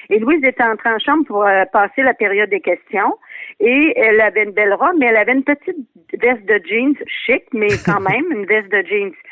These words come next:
Speaker 1: Et, euh, à un moment donné, oh, le, le président, probablement Jean-Pierre Charbonneau, si mon souvenir est bon,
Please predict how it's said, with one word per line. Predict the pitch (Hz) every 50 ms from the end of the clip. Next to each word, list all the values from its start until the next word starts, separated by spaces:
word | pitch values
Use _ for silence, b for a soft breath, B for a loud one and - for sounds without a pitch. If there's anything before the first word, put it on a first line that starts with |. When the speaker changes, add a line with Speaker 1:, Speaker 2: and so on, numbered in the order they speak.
| B B B B B B _
Speaker 1:
Et, | 202 233 262 285 320 330 - -
euh, | - 214 214 208 214 208 202 196
à | - 202
un | 208
moment | 214 214 214 220 214 208
donné, | 214 214 208 226 254 262 240
oh, | - 220 254 302 - - - _ _ _ _
le, | 196 202 208 202 196 196 196 196 196 190
le | 190 196 190 185
président, | - - 208 208 180 165 156 220 254 403 214 -
probablement | - 208 196 202 202 196 190 202 202 208 214 220 226 220
Jean-Pierre | 202 220 196 190 190 233 214 208
Charbonneau, | - - 208 190 185 196 196 214 262 320 311
si | - 240
mon | 208 202 190
souvenir | - 196 208 202 202
est | 196 196 175
bon, | 170 226 294